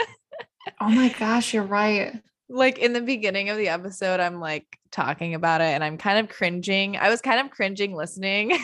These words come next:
Speaker 2: <laughs> but I'm like, it was the day after, so it's okay.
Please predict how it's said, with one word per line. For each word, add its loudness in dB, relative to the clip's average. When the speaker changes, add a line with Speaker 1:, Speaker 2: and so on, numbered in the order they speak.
Speaker 2:
<laughs> -8
but -2
I'm -2
like, -4
it 4
was 2
the 4
day -2
after, -6
so -6
it's -8
okay. -8